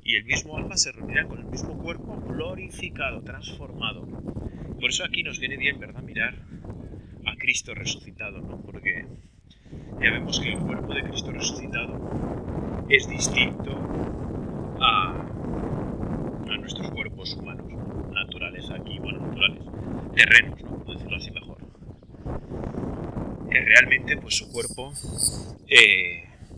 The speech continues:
tiene propiedades que los nuestros no tienen, ¿no? Porque de repente Jesús resucitado se presenta en medio del cenáculo, eh, atravesando las paredes y las ventanas, ¿no? No entra por la puerta.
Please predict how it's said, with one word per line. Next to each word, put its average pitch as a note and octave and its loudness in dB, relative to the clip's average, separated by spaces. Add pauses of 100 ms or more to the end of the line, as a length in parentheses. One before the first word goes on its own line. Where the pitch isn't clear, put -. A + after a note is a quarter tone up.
(480)
tiene A#2 8
propiedades A#2 0
que A#2+ -12
los F#2+ -10
nuestros G2+ -12
no A#2+ -14
tienen, G2 -8
¿no? G2 -10
Porque F#2 -8
de F#2 -8
repente - -8
Jesús - -12
resucitado - -8
se G#2+ -10
presenta G#2 -10
en G#2+ -14
medio G#2 -10
del G#2 -10
cenáculo, G#2+ -8 (960)
eh, G2+ -10
atravesando G2+ -12
las A2 -10
paredes F#2 -6
y G2+ -18
las F#2 -12
ventanas, F2+ -2
¿no? G2+ -12
No G2+ -12
entra F#2 -12
por F#2+ -14
la F2+ -4
puerta. - -6